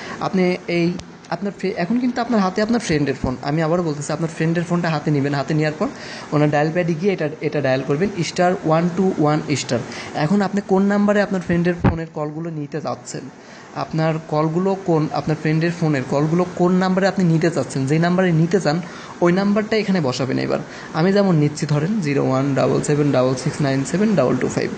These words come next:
এই নাম্বারটাতে আমার কলগুলো আমি নিব, হ্যাঁ, এটা চাপ দেবেন, নাম্বারটি বসাবেন, বসানোর পর just হ্যাশ ডায়াল, হ্যাশ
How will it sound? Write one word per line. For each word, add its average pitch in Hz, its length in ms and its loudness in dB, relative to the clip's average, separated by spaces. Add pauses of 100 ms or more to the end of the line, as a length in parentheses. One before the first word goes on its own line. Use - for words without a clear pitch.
(380)
এই 180 80 2
নাম্বারটাতে 220 420 0
আমার 214 140 0
কলগুলো 160 380 2
আমি 156 120 4
নিব, 131 260 4 (380)
হ্যাঁ, 262 140 2 (160)
এটা 143 180 -2
চাপ 123 240 -4
দেবেন, 139 220 -6 (120)
নাম্বারটি 143 300 -4
বসাবেন, 127 340 -4 (380)
বসানোর 208 340 2
পর 185 140 -2
just 175 200 -2 (100)
হ্যাশ 151 320 0 (100)
ডায়াল, 131 240 -2
হ্যাশ 143 300 -2